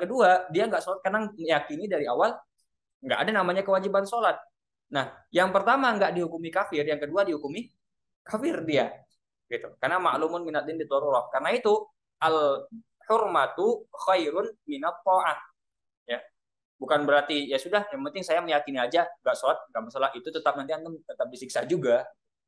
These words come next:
Ya, ini maksudnya dalam perbandingan yang lain. Ya, jadi hati-hati dalam menafsirkan. Wa min ta'zimil ilmi ta'zimul muallimi. Ya, di antara bentuk memuliakan ilmu,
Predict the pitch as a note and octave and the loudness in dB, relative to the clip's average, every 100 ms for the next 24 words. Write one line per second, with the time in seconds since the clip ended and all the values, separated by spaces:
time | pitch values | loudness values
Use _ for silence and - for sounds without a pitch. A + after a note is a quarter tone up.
0 | _ _ A#2 A#2+ C3+ F3 E3 D#3+ F3 D#3+ | _ _ -4 -2 -2 0 0 -2 -2 4
1 | D#3 D#3 D3 C3+ C3+ C3+ C#3 B2+ A#2 B2 | 4 2 0 0 -2 -8 -8 -6 0 0
2 | A#2+ A2 _ - A#2 A#2 C3 B2+ B2+ B2+ | -2 -8 _ -12 -10 -4 -4 -2 -4 -4
3 | A#2+ A#2+ A#2 - A#2+ - A#2+ - _ _ | -4 -4 -6 -8 -12 -8 -8 -10 _ _
4 | _ _ _ _ _ _ _ _ _ _ | _ _ _ _ _ _ _ _ _ _
5 | A#2+ C3+ D3+ D#3 D#3 D3 D#3+ G3 G3 F3 | 2 2 2 0 2 2 2 0 0 -2
6 | D3+ G3 F3+ F#3+ G#3+ G#3 - B2+ C#3 D#3+ | 0 0 -2 -4 -8 -4 -2 -2 -2 -6
7 | D#3+ D3 C#3 C3+ C#3 C3+ A#2+ B2 A#2 - | -4 -4 -4 -4 -4 -4 -8 -8 -10 -8
8 | A2+ C3+ C#3 C#3 D3 C#3+ E3+ G3+ G3+ D3+ | -4 0 0 2 2 0 -2 -4 -6 -4
9 | D3+ D3 D3 C#3+ C#3+ C#3+ C#3 D3+ D3 C3+ | -2 -2 0 0 0 -2 -2 -6 -4 -4
10 | C#3+ | -6